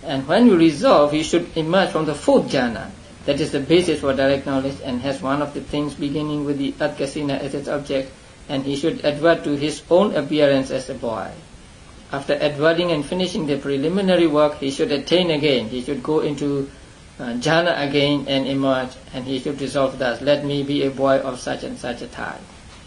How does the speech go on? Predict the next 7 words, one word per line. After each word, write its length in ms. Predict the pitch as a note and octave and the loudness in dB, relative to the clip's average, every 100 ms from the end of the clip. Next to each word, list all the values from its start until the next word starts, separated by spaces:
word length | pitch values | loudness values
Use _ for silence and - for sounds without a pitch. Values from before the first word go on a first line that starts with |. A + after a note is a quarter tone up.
| - - - | -20 -20 -12
Simultaneously 920 | - C#3+ C#3 E3+ F#3+ G3 F3 D3+ D#3 | -6 -4 0 2 4 4 2 0 0
with 140 | D#3+ | 0
the 140 | D3 - C#3+ | -2 -4 -4
resolved 520 | C#3+ C3+ F3+ E3+ B2+ | -4 2 4 4 2
consciousness, 580 | D3 - C3+ B2+ G2 - - - - - | -2 -2 -4 -4 -8 -10 -20 -20 -20 -4
that 160 | C3 C3 | -2 -2
means 400 | C#3 C3+ C3 | -2 -2 -4